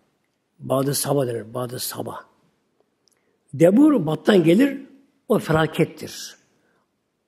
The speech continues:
At kavmi onda helak, helak oluyor böylece. İkinden sonra debur denen battan gelen bir rüzgar, soğuk rüzgar başladı esmeye.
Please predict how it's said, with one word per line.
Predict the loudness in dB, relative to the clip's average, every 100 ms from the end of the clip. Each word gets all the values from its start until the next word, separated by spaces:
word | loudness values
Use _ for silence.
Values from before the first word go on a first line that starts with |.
| _ -4
At | -2 0
kavmi | 0 0
onda | 2 0
helak, | -2 -4 -6
helak | -10 -14 -14
oluyor | -20 -20 -20
böylece. | -20 -18 -20 -20 _ _ _ _ _ _ _ _ _ _ _ _ _ _ _ _ _ _ _
İkinden | -4 0 2 4
sonra | 2 0 0 0 -2 -8 -6
debur | 2 2 4 4
denen | 4 2 2 -2 -2
battan | -6 0 2 4
gelen | 2 2 2
bir | 0 0
rüzgar, | -6 -4 -2 -4 -8
soğuk | -20 -4 2 2 0 -8 -8
rüzgar | -4 -2 -2
başladı | -6 -6 -6
esmeye. | -6 -6 -6 -6